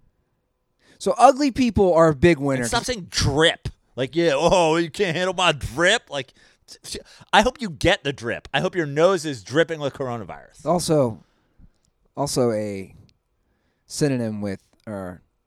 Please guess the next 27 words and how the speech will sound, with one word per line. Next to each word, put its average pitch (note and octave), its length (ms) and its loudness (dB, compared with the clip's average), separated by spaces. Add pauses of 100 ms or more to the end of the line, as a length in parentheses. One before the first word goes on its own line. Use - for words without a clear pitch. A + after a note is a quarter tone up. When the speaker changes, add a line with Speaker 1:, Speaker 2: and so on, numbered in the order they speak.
(480)
Speaker 1:
not A2 100 -12
a G#2 40 -10
synonym, F#2+ 440 -12
eh, F#2 120 -20 (440)
dr-, C#3 220 -12
the D#3+ 60 -2
drip E3+ 280 0
is C#3+ 80 -6
also, C3+ 300 0
I A#2 60 -2
think A#2 180 -6
Speaker 2:
A - 20 -4
symptom B2 400 -4
of G#2 140 -8
using G#2+ 220 -10
cocaine? A2+ 460 -10 (340)
Speaker 1:
No, B3+ 260 -6
or A#3 300 0
is B3+ 160 2
it C4 100 -2
also, C#4 640 4
uh, A#3 560 0
gonorrhea? C#4+ 600 -4 (280)
Speaker 2:
Oh, B2 260 2 (340)
right. G2+ 280 -2 (600)
Totally. F#2+ 320 -4 (320)
Speaker 1:
Right? A3+ 300 -2